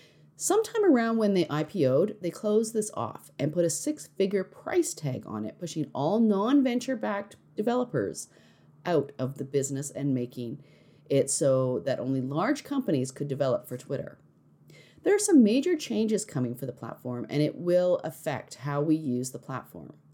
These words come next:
Knowing that they are going after bot traffic makes me believe I will be spending money on, in the future on Twitter.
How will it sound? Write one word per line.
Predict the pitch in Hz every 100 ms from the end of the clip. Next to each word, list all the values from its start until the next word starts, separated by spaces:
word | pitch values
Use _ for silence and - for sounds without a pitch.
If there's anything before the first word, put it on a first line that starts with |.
| - - - -
Knowing | 175 196 254 269
that | 214
they | 196
are | 170
going | 156 151 151 151 151 -
after | 139 139 - 151 139
bot | 135 123 127 151 -
traffic | 175 180 220 226 - -
makes | 170 226 -
me | 302
believe | 254 175 165 156
I | 147
will | 147
be | 151
spending | - 135 131
money | 135 135 131
on, | 120 120 120 120 - _ _ _ _ _ -
in | 180 170
the | 151
future | 185 202 208 120 - - _ _ -
on | 127 123
Twitter. | - 113 -